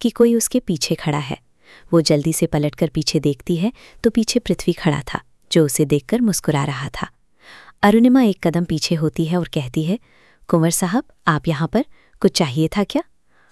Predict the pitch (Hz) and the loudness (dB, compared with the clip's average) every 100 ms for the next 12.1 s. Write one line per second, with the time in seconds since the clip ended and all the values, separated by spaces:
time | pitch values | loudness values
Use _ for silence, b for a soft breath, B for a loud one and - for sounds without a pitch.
0 | _ _ 165 147 - 165 123 - - _ | _ _ -2 -2 -2 -2 -2 -8 -10 _
1 | _ - 156 165 143 135 139 127 - B | _ 0 2 2 0 -2 -6 -6 -12 B
2 | B B 170 - 160 151 147 185 240 - | B B -2 0 0 2 2 2 0 0
3 | 160 147 - 156 151 85 - - - _ | 0 0 -2 -4 -4 -6 -6 -8 -8 _
4 | B B B - 160 156 143 147 143 156 | B B B 0 2 2 0 -2 -2 -4
5 | 156 127 160 202 - _ _ - 175 175 | -4 -2 0 0 -2 _ _ -6 -2 0
6 | 233 - - 180 - 143 151 156 - 233 | 0 -4 -2 0 0 -2 0 -2 0 -2
7 | - b b b b - 240 - 262 196 | -2 b b b b 0 0 2 2 4
8 | 175 185 190 156 156 160 151 147 160 165 | 2 2 2 2 0 0 0 0 0 0
9 | 175 - 143 - 151 226 B B B - | -2 -2 -6 -4 -2 -4 B B B 2
10 | 233 254 240 170 165 156 165 208 202 190 | 6 6 4 2 2 0 -2 -2 0 2
11 | 170 156 147 165 175 180 156 - - - | 2 2 0 2 2 2 -2 -2 -4 0